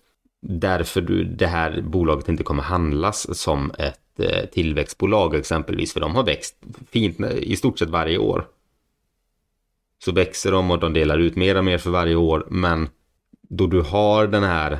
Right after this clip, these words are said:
du är så långt ut på riskskalan, även om inte du som bolag är det, så handlar du med dem som är långt ut på riskskalan, att det vore väldigt konstigt om ett sånt här bolag handlas på höga multiplar. Men det finns väldigt mycket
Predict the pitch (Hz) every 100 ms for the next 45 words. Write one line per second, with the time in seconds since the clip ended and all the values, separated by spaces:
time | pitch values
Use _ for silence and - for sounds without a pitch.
0 | - - 90 90 98 98 92 101 101 95
1 | - 107 98 87 - 85 85 - - -
2 | 92 104 85 76 78 - 87 90 104 101
3 | 92 87 78 107 90 92 113 101 80 76
4 | 73 - 80 - - 107 92 85 78 87
5 | 104 101 113 104 82 - 82 82 82 73
6 | - 82 78 78 76 80 73 78 76 -
7 | - - 82 76 76 82 78 - - _
8 | _ _ _ - 87 82 110 98 85 95
9 | 101 82 - 107 78 - - 82 - _
10 | - _ - 90 78 78 85 78 73 78
11 | 71 71 82 76 69 - 76 82 76 78
12 | 90 110 92 - - - _ _ _ _
13 | _ - 92 101 - 123 110 - 104 90
14 | 117 107 85 80 87 104 87 - - 80
15 | 76 76